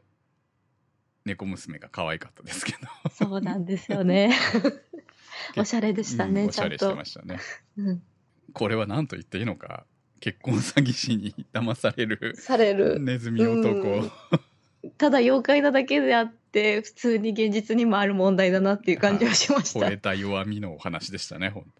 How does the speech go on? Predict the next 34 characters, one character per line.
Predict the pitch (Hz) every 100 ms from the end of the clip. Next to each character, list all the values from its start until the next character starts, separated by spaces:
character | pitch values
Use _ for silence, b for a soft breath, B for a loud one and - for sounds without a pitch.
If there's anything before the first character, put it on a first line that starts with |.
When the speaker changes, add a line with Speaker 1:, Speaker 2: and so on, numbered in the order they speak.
| _ - 233
Speaker 1:
ね。 |
Speaker 2:
う | 226
ん。 | 226 226 226 220 226 220 247 _ _ _ _ _ _ _
Speaker 1:
ま | -
あ、 | 69
な | 82
か | 87
な | 80
か | 80 76 71 80
騙 | 80 82
さ | 87
れ | 82
て | -
も | 78 85 85 _ _
責 | 104
め | 80
き | 76 -
れ | 78 76
な | 73
い | 71 65
男 | 92 - 80 76
の | 69 -
悲 | 85 78
し |
さ | - 78
よ、 | 76 76
み | 71
た | -
い | -
な。 | - - - _
<laughs> | -
そ | - -
ん |
な。 | -